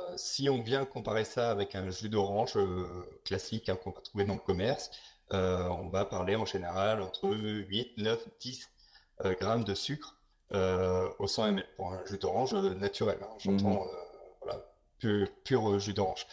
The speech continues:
Speaker 1: Euh, voilà. Alors après, si on parle des sodas, les sodas, on va avoir deux clans. On va avoir, euh, les sodas dits classiques avec, euh, le, le fameux soda iconique, j'ai pas besoin de citer la marque,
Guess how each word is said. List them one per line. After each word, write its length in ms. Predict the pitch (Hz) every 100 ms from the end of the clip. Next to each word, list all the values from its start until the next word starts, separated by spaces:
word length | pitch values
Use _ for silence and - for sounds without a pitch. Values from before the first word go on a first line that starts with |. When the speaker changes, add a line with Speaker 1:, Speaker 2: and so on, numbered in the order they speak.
| - - - -
Speaker 1:
Euh, 320 | 95 95 92 92 90 92 -
voilà. 220 | 92 92
Alors 160 | 101 95
après, 240 | 104 -
si 160 | 151 -
on 80 | 131
parle 240 | 160 123
des 80 | 113
sodas, 480 | 104 - 104 143 165
les 60 | 107
sodas, 340 | - 151 160
on 120 | 151
va 100 | 117
avoir 260 | 113 123 120
deux 120 | 135
clans. 280 | - 117 101
On 20 |
va 120 | 98 101
avoir, 340 | 113 113 104
euh, 60 | 101
les 120 | 98
sodas 460 | - 110 113 101 - _ -
dits 220 | 117 - _
classiques 580 | - 117 - 143 - - - - - _
avec, 320 | 98 104 104
euh, 140 | 98 95
le, 400 | 95 95 92 90
le 100 | 92
fameux 320 | - 113 131
soda 320 | 131 120 113 117
iconique, 560 | 113 131 123 127 - 98
j'ai 140 | 101
pas 120 | -
besoin 200 | 110 110
de 60 | 117
citer 220 | - -
la 120 | 107
marque, 280 | 113 117 -